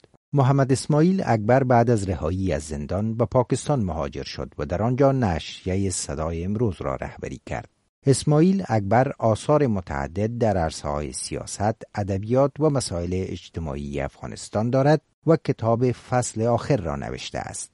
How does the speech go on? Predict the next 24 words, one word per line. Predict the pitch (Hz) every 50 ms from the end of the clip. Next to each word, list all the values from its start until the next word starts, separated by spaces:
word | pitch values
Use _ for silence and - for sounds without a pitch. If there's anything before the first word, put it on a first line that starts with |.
| _ _ _ _ _ - -
محمد | 139 139 131 120 143 143 143 139 135 -
اسماعیل | - 135 - - - 143 139 147 165 190 196 190 - -
اکبر | - 113 104 92 92 107 120 131
در | 135 131 127 127 110
سالیان | - - - 107 95 90 82 87 73 76 76
اخیر | 71 67 67 67 - - - 117 131 -
خاطرات | - - - 143 143 143 - 160 160 185 180 170 - 156
زندگیش | 123 107 104 98 82 76 73 80 90 101 113 113 110 - - 143
را | 143 147 147 -
تحت | - 156 165 156 139 - 160 160 151 - -
عنوان | 110 98 98 98 107 117 117 123 113
سرگذشت | - - - 95 82 71 - 69 65 80 87 95 107 110 - - - - -
و | 104 92
چشمدیدها | 87 - - 80 78 76 - - 71 69 67 73 73 73 - - - - 90 107 120 135 139 143 _ -
از | - 147 - -
طریق | - 160 165 175 - - 165
شبکهٔ | 147 - - 131 113 104 - 113 117 123 117 107
اجتماعی | 92 - - - - 80 78 78 82 80 78 80 80 78
فیسبوک | - - 80 71 71 - - - 107 117 - - -
به | 101
طور | 90 - 73 71 69 71 69
منظم | 67 67 64 65 64 65 - 80 69 71 69 67
نشر | 76 90 104 - - - 135
می‌کرد | 143 139 135 - 156 151 156 160